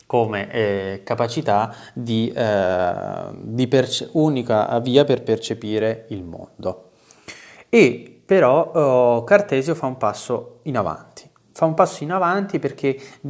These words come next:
eh, giustamente deve spiegare, essendo anche, insomma, eh, scienziato, quindi una, una persona, eh, un filosofo che, eh, deve dimostrare quanto, eh,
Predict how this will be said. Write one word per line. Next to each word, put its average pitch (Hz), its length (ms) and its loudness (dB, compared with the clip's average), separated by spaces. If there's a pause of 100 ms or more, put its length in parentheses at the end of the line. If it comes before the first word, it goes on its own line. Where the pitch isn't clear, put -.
(400)
eh, 123 300 0
giustamente 131 640 0
deve 113 260 2
spiegare, 120 1080 -2
essendo 98 420 -10
anche, 98 460 -8 (180)
insomma, 95 1500 -10
eh, - 0 - (240)
scienziato, 104 680 0
quindi 107 280 -14 (420)
una, 117 180 -6
una 120 220 -2
persona, 113 1400 -2
eh, - 60 -14
un 117 120 -16
filosofo 127 580 4
che, 107 340 -12
eh, 117 260 -18
deve 127 240 -2
dimostrare 107 720 0
quanto, 107 720 -6 (720)
eh, 90 800 -12